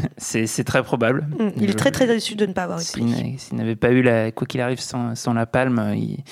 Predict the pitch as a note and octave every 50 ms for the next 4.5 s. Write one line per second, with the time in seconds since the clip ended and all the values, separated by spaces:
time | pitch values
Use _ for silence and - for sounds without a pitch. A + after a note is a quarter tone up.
0 | - - - - - - - - - _ - - D3+ D#3 C3+ - - F2+ F2 F2+
1 | F#2 G#2+ A2 A2 - A2 A2 G#2 - C#3 C#3 A#2 A2 C3 - - - D#3 E3+ F3+
2 | - - - - - - - - - - - - - - A2 A2 G#2+ A2 G#2+ -
3 | C3 B2 C3 C#3 C#3 B2+ A#2+ - - C3+ C3+ C3+ C3+ C#3 - - C#3+ C3 B2 A#2+
4 | A#2+ A#2 A#2 B2 B2+ B2+ C3+ C3+ C#3 -